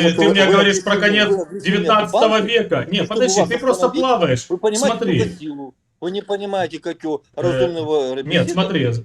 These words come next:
Speaker 2: э, я тебе выключаю звук, ты говоришь параллельно со мной. Давай мы еще раз договоримся. Когда я тебе отвечаю, ты молчишь. Когда я тебе задаю вопрос, я тебя послушаю.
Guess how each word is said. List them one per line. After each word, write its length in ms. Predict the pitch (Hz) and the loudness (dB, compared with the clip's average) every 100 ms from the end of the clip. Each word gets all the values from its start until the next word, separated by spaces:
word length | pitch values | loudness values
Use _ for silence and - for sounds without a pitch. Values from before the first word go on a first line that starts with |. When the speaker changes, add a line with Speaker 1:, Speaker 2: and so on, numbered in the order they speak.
| 131 | -4
Speaker 2:
э, 200 | 139 139 | -2 -2
я 140 | 175 185 | -2 -2
тебе 120 | 202 | -4
выключаю 420 | 190 196 202 190 | -4 -6 -2 -2
звук, 260 | 175 233 247 | -2 -6 -6
ты 80 | 175 | -6
говоришь 280 | 165 175 - | -4 -4 -2
параллельно 440 | 165 170 180 175 | 0 0 0 0
со 160 | 175 165 | -2 -2
мной. 220 | 110 92 | -4 -4
Давай 260 | 147 208 226 | -2 -2 -2
мы 80 | 190 | -2
еще 300 | 170 196 208 | -4 -2 -4
раз 140 | 190 | -4
договоримся. 800 | 175 165 156 123 92 90 - - _ _ - | -4 -2 -2 -4 -6 -10 -12 -16 _ _ -8
Когда 240 | 117 139 | -4 0
я 120 | 143 | 0
тебе 320 | 170 - 190 208 | -2 -4 -4 -4
отвечаю, 680 | 190 175 185 190 180 - | -4 -6 -2 -2 -2 -4
ты 100 | 170 | -4
молчишь. 600 | 175 180 - 117 87 - _ _ _ | -2 -4 -4 -8 -8 -12 _ _ _
Когда 220 | 131 131 160 | -6 -2 0
я 140 | 247 | 0
тебе 140 | 254 | -2
задаю 280 | 196 185 170 | -4 -2 -2
вопрос, 280 | - 135 135 | -2 -4 -4
я 80 | 165 | -4
тебя 160 | 190 | -4
послушаю. 720 | 190 196 - 131 117 - 90 | -6 -8 -8 -8 -10 -12 -16